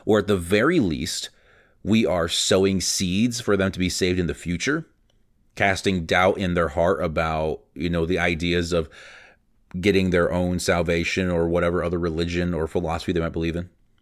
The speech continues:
We be planting those seeds, and at the very, very bare minimum, your faithfulness and obedience to Christ is storing up treasures for yourself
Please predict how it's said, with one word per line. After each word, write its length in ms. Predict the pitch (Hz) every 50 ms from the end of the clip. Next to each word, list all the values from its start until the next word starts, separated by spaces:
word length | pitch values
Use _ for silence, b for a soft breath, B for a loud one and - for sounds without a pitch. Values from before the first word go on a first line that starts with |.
| _ _ _ _ _ _ _ -
We 100 | - 107
be 120 | 104 107 95 - - -
planting 300 | - 113 107 107 101 98
those 220 | 90 90 85 82 -
seeds, 420 | - - 131 123 110 98 90 - B B B B B B
and 100 | 120 127
at 100 | 127 113
the 100 | 113 113
very, 440 | 104 95 92 113 131 156 180 208 208
very 540 | 156 113 95 95 98 107 113 110 120 123 113
bare 380 | 95 90 87 110 104 107 107 101
minimum, 460 | 95 92 90 95 98 90 80 71 67 B B B B B B B
your 180 | - 107 127
faithfulness 640 | 113 - - 101 113 123 120 - 147 131 117 107 -
and 140 | - 101 98
obedience 560 | 92 87 80 95 95 101 104 101 95 87 -
to 100 | - 98
Christ 460 | 80 - - - 92 95 92 85 - -
is 160 | 95 87 -
storing 480 | - - - 107 107 117 113 110 90
up 140 | 98 104 85
treasures 560 | - - - 104 104 110 104 87 92 95 85 82 76
for 240 | - - 104 104 101
yourself 760 | 87 78 82 78 - - - - 147 123 107 107 - -